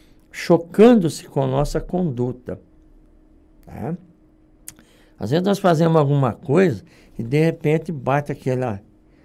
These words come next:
né, a consciência ba-, choca-se, dá, bate aquele, sabe, a gente, a gente fica até meio envergonhado ali e tenta fugir. Não, não adianta, tá ali gravado. A consciência é um arquivo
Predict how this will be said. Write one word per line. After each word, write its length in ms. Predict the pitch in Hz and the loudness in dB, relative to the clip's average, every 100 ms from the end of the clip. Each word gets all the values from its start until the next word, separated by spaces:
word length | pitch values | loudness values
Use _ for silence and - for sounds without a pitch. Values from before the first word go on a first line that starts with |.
| _ | _
né, 160 | - 143 | -6 -4
a 60 | 143 | -4
consciência 760 | - 139 - 147 143 151 175 | -4 -4 -4 -2 -2 -2 -4
ba-, 440 | 143 120 139 165 165 131 | -6 -6 -8 -8 -10 -16
choca-se, 600 | - - 160 160 - - | -4 0 0 -2 -14 -10
dá, 160 | 147 | -10
bate 340 | 147 123 147 139 | -6 -6 -6 -8
aquele, 360 | 143 139 131 - _ _ _ _ _ | -10 -8 -10 -14 _ _ _ _ _
sabe, 220 | 127 139 | -6 -4
a 20 | 127 | -4
gente, 260 | 131 131 | -6 -8
a 80 | 139 | -6
gente 320 | 123 139 - | -6 -8 -10
fica 200 | - - | -14 -12
até 200 | 151 175 | -8 -6
meio 280 | 165 160 151 | -4 -4 -4
envergonhado 840 | 123 131 127 117 113 123 135 123 | -2 -2 -2 -4 -4 -4 -4 -6
ali 680 | 120 117 151 175 165 139 120 - - - _ | -6 -4 -2 0 -2 -2 -6 -10 -20 -20 _
e 40 | - | -10
tenta 360 | - 175 180 | 0 0 0
fugir. 800 | 156 170 139 120 170 208 202 175 - - - - | -2 -2 -2 2 4 6 4 2 -4 -16 -16 -10
Não, 460 | 92 139 220 269 | -6 -4 -4 -6
não 160 | 190 165 | -8 -8
adianta, 720 | 254 226 240 294 311 - - - | -4 -2 -2 -2 -6 -10 -16 -12
tá 100 | 180 | -6
ali 180 | 233 254 | -2 0
gravado. 760 | 269 294 226 196 247 247 139 - - - - - | 0 0 0 0 -4 -6 -8 -12 -18 -16 -16 -16
A 60 | |
consciência 920 | - 208 269 - 190 165 214 254 - 180 | -10 -4 -4 -2 0 2 2 0 -2 -4
é 20 | |
um 120 | 190 | -4
arquivo 840 | 208 185 - 160 175 220 233 277 | -4 -6 -4 0 2 2 2 -4